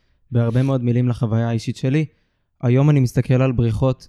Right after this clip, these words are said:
לא בצורה אבסולוטית כדבר לא טוב, אני חושב ש-, שלפעמים אנחנו מחויבים לברוח, ואני חושב שזה כלי אדיר שיש לנו כבני אדם,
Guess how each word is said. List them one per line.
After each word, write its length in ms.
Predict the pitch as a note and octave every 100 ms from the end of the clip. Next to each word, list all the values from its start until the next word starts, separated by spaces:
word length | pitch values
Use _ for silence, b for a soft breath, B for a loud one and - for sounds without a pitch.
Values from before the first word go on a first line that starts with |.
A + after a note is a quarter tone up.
| -
לא 180 | B2+ B2+
בצורה 360 | C3 - B2 A#2+
אבסולוטית 480 | - B2 A#2 B2
כדבר 400 | - A#2+ A#2 B2+
לא 120 | B2+ B2+
טוב, 260 | D3 D3
אני 120 | B2+
חושב 160 | A#2 B2
ש-, 140 | - B2 - _ _ _ _
שלפעמים 1000 | - C#3 A#2+ - _ C3 A#2+ B2+ B2 C3+
אנחנו 320 | C3 B2 C3
מחויבים 560 | A#2+ A#2+ B2 A2 C3+ C#3
לברוח, 580 | A#2+ A#2 C3 D#3+ - A#2+
ואני 140 | A#2+
חושב 120 | A#2+
שזה 240 | A#2+ C3 A#2
כלי 320 | - C#3 C3
אדיר 300 | A#2 C#3+ C#3
שיש 280 | C3+ A#2+ C3+
לנו 140 | B2+
כבני 300 | C#3 A2+ A#2+
אדם, 300 | A#2 B2 A#2+